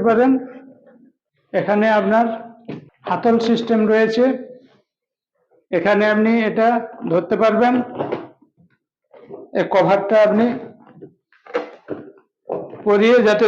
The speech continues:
ধুলো ময়লা না লাগে, আপনি কোথাও যাওয়ার সময়, ব্যাগ নিয়ে কোথাও যাওয়ার সময় যাতে ব্যাগটাতে ধুলো ময়লা না লাগে,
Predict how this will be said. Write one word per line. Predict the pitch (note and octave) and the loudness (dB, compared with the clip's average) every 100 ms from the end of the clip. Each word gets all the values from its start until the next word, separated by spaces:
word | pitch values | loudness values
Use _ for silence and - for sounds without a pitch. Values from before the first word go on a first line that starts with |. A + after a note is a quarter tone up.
| D#3+ | 2
ধুলো | F3 G#3+ G#3+ | 2 2 4
ময়লা | G#3+ A3 A3 G3 | 2 4 2 4
না | F#3+ G3 | 4 4
লাগে, | G#3 A#3 C4 C4 _ _ _ _ _ - - | 2 2 0 -4 _ _ _ _ _ -6 -2
আপনি | F#3 G3+ | 2 2
কোথাও | G3+ G#3 F#3 | 2 2 2
যাওয়ার | F3+ F#3 G3+ - | 4 4 2 0
সময়, | A3+ C4 D4 - - - - - - _ _ _ - - - - - - | 2 2 0 -6 -20 -20 -20 -20 -20 _ _ _ -20 -20 -18 -10 -6 -2
ব্যাগ | F3+ F#3+ G#3+ | 0 2 4
নিয়ে | A#3 A3+ | 2 2
কোথাও | A3+ A#3+ F#3 | 2 2 4
যাওয়ার | F#3+ G#3 A3 | 4 4 2
সময় | A#3 B3 A3+ | 2 2 4
যাতে | G#3 A3+ F#3+ | 2 2 2
ব্যাগটাতে | F#3+ F#3+ G#3+ A3 | 0 2 0 0
ধুলো | D#3 G3 G#3 | 2 2 4
ময়লা | A3 A3+ A3 | 4 4 4
না | G#3+ A3 A3+ | 4 4 4
লাগে, | A3+ A3+ | 2 2